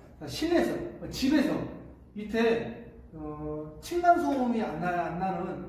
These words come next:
운동, 복싱 방법으로 제가 갔을, 조금 말씀드리겠습니다.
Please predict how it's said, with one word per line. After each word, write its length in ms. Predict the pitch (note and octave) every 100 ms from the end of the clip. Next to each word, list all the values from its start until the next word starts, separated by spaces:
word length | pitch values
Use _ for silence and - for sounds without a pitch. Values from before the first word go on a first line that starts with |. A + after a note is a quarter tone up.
| D3+
운동, 400 | E3+ F#3+ F3+ -
복싱 320 | - - C4+
방법으로 360 | E3+ D#3 D3+ C#3+
제가 180 | C#3+ C#3
갔을, 440 | - - F3 E3+ - - - - - -
조금 560 | D4+ D#4 C#4 - -
말씀드리겠습니다. 760 | F3 E3+ F#3+ F3+ F3+ E3 C#3+ B2+